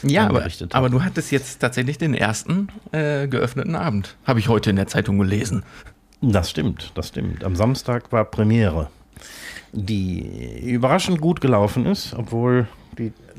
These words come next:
Speaker 2: technischen, äh, die technische Infrastruktur nicht besonders ausgereift ist, aber irgendwie hat das alles funktioniert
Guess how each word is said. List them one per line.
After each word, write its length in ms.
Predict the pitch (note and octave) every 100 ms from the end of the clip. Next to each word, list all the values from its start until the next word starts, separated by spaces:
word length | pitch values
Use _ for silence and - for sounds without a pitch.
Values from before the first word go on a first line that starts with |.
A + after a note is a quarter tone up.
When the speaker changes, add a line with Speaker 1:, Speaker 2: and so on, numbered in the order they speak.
| G#2+ -
Speaker 2:
technischen, 680 | C#3+ E3+ C#3 B2 C3 A#2 A#2
äh, 300 | G2+ G#2 G2+ - - - - - -
die 80 | A#2+
technische 420 | C#3+ C#3 D3 C#3+
Infrastruktur 1040 | G2 D3+ - A#2 - A#2+ - - C3 A#2+
nicht 280 | A2+ A#2+ -
besonders 520 | B2 A2+ A2 G#2 -
ausgereift 640 | F#2+ A#2+ - D#2+ F2 G#2+ -
ist, 180 | - -
aber 240 | G#2+ G#2 G#2 - - - - _ _ _ - -
irgendwie 320 | - C3+ C3 B2
hat 100 | C3
das 120 | A2+
alles 220 | C3 C#3
funktioniert 680 | - D3 D3+ D3 A2 D#3+ -